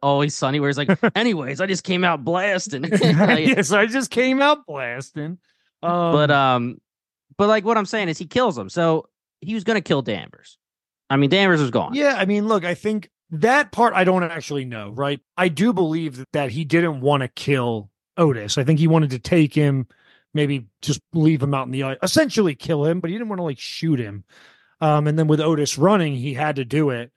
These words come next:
Speaker 2: My take on that scene was I actually really liked the way it was shot because his first instinct when, uh,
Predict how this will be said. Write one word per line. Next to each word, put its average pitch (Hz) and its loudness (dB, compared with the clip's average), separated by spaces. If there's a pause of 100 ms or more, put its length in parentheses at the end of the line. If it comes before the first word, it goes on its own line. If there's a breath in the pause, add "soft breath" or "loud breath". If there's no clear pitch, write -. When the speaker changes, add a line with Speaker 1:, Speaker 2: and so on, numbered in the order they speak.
(160)
Speaker 2:
My 214 0
take 175 2
on 143 0
that 143 -2
scene 180 -2
was 123 -8
I 180 2
actually 190 2
really 160 4
liked 147 -2
the 147 0
way 147 2
it 139 -2
was 120 -10
shot 139 -6
because 131 0 (420)
his 156 2
first 180 4
instinct 151 0
when, 143 -2
uh, 131 -2